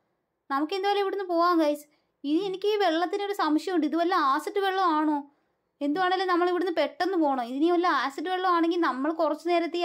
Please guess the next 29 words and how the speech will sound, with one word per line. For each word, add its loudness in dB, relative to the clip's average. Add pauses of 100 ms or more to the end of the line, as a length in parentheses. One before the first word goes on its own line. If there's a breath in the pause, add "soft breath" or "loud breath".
(140)
ആസിഡ് -4
ബാധിച്ച് -2
കരിഞ്ഞൊക്കെ 0
പോവും. -2 (300 soft breath)
അതുകൊണ്ട് 0
നമുക്ക് 0
ഇവിടുന്ന് 0
പോവാം. 0 (300)
എന്താണ് -2
സംശയം -2
എന്ന് 2
പറയുമ്പോൾ 2
ഇവിടെ 0
മാത്രമേ 0
ഉള്ളൂ -2
വെള്ളം, -4 (120)
കടലിൽ -2
പോലും 2
വെള്ളമില്ല. -2 (400)
ഞാനങ്ങനെ 2
വെള്ളത്തിന്റെ 0
വെളിയിലോട്ട് 0 (100)
വന്നിട്ടുണ്ട് 0
ഗൈസ്. -2 (320)
ഇത് 0
കണ്ടോ, 0 (100)
ഇവിടെ 0
മാത്രം -2
വെള്ളമില്ല, 0